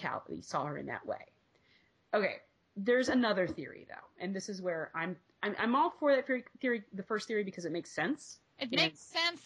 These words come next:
Speaker 2: with the, the, the next scene, because when Callie mentions sex, that's where Arizona kind of,
Speaker 1: I,
Speaker 2: "Okay, I am."
Speaker 1: I'm not sold on it, though. I'm,
Speaker 2: Okay.
Speaker 1: second theory is that the, uh, that it's left open-ended, and that, and one of the, and one of the reasons I,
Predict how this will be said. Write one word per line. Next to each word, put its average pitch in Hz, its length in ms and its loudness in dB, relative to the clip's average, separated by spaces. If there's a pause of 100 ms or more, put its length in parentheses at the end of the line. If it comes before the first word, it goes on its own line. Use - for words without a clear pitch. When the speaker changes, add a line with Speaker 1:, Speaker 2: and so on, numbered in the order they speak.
Speaker 2:
with 262 200 -4
the, 240 260 -8
the, 226 160 -12
the 240 100 0
next 220 360 -4
scene, 269 300 -2
because 214 280 -8
when 214 300 -6
Callie 233 280 2
mentions 220 480 -8
sex, - 500 0
that's 240 280 0
where 226 200 0 (120)
Arizona 214 400 -8
kind 208 320 -8
of, 196 100 -8 (400)
Speaker 1:
I, 185 200 4 (100)
Speaker 2:
"Okay, 214 200 2 (220)
I 220 80 -12 (140)
am." 214 840 -2
Speaker 1:
I'm 226 100 -2
not 226 200 0
sold 185 300 -2
on 160 120 -6
it, 147 100 -12
though. 127 160 -8 (200)
I'm, 180 180 -6
Speaker 2:
Okay. 285 220 -2 (200)
Speaker 1:
second 294 340 -14
theory 254 440 -12
is 202 220 -8
that 180 340 -10 (320)
the, 190 420 -10
uh, 170 260 -12
that 180 100 -8
it's 175 200 -10
left 165 340 -12
open-ended, 180 500 -12 (380)
and 175 200 -8
that, 156 220 -10 (560)
and 185 140 -6
one 226 160 -4
of 240 80 -8
the, 202 260 -14
and 202 100 -8
one 202 100 -2
of 196 40 -4
the 185 60 -6
reasons 185 260 -6
I, 156 180 -8